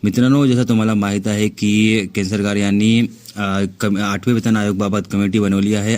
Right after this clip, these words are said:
आणि कमिटीला अठरा महिन्याचा टाइम दिलेले आहे. अठरा महिन्याच्या नंतर कमिटी आपली रिपोर्ट केंद्र सरकारला सोपेल आणि केंद्र सरकार,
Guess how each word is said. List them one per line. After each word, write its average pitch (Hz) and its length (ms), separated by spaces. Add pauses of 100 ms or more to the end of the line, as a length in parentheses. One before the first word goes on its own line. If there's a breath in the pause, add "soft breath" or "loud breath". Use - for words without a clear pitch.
आणि 98 200
कमिटीला 104 720
अठरा 98 280
महिन्याचा 98 380
टाइम 95 360
दिलेले 90 440
आहे. 95 400 (460 loud breath)
अठरा 113 260
महिन्याच्या 131 380
नंतर 117 520
कमिटी 104 360
आपली 104 300
रिपोर्ट 101 420
केंद्र 101 220
सरकारला 98 320
सोपेल 101 540
आणि 98 240
केंद्र 104 240
सरकार, 120 680